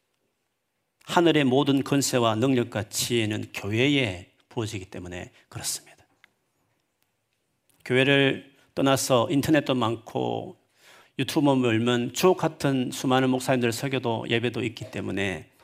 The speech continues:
혼자서 묵상하고 기도하면 얼마든지 주님과 바르고 깊은 관계를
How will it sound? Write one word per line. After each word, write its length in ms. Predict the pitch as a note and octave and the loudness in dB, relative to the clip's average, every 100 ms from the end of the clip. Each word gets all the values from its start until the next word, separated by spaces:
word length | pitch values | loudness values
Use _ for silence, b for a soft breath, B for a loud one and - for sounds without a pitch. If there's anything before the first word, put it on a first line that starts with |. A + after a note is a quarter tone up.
| b | b
혼자서 640 | D3 B2+ G2 - G#2 G2 - | 0 0 0 -2 -2 -4 -4
묵상하고 600 | A#2+ - B2 A2 A2+ G2 | -6 -2 -2 -2 -4 -4
기도하면 580 | - A#2+ G2+ G2+ G#2+ - | -4 -4 -4 -4 -4 -4
얼마든지 540 | G#2+ G#2+ B2 C#3+ B2+ A#2+ | -2 0 2 2 0 0
주님과 540 | C3+ A2+ G#2+ F#2+ - | 0 0 0 -2 -2
바르고 400 | - A2+ A2+ G#2+ | -2 -2 -2 -6
깊은 380 | - D3 - A#2 | -6 -10 -8 -4
관계를 480 | A2 A2 G2+ G2 | -4 -2 -4 -6